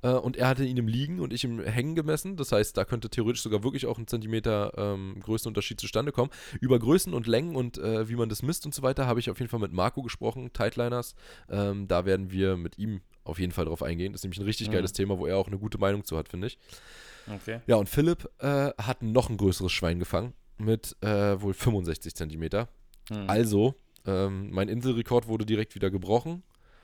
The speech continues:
Speaker 1: Und, ähm, scheinbar ist das größte. Und er meinte, er hätte noch einen größeren gesehen. Er hat gesagt, er hat noch einen größeren gesehen.
Speaker 2: Hm.
Speaker 1: Wobei das
Speaker 2: Viele
Speaker 1: natürlich
Speaker 2: haben, viele
Speaker 1: nur
Speaker 2: hatten ja auch
Speaker 1: Schätzung ist.
Speaker 2: gefragt, warum es kein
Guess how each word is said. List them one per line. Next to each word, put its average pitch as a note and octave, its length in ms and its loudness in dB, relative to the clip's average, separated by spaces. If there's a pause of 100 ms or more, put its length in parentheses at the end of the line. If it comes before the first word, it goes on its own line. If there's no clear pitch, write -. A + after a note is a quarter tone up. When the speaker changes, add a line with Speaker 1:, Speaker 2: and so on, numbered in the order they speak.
(300)
Speaker 1:
Und, A#2 460 -2
ähm, G#2+ 600 -4
scheinbar A2+ 540 2
ist F#2+ 300 -6
das - 140 -10
größte. G#2 240 0
Und C3 100 -4
er B2+ 120 2
meinte, B2+ 240 2
er C#3 80 2
hätte C3+ 140 0
noch C#3 260 6
einen G3 100 0
größeren C#3+ 400 2
gesehen. G2+ 320 0 (340)
Er F#2+ 120 0
hat - 80 -4
gesagt, A#2 240 0
er - 80 -4
hat G#2+ 100 -2
noch A#2+ 200 4
einen C#3+ 80 -2
größeren A2 340 2
gesehen. F2+ 320 0 (580)
Speaker 2:
Hm. F#2 320 -2 (540)
Speaker 1:
Wobei F2+ 220 6
das G#2 120 8
Speaker 2:
Viele A2+ 120 8
Speaker 1:
natürlich A2+ 240 4
Speaker 2:
haben, - 100 -8
viele B2+ 140 4
Speaker 1:
nur B2+ 80 10
Speaker 2:
hatten C3 140 4
ja B2+ 60 6
auch B2 60 6
Speaker 1:
Schätzung - 160 -2
ist. - 60 0
Speaker 2:
gefragt, B2 200 4
warum A2+ 300 2
es - 160 -2
kein A2+ 300 2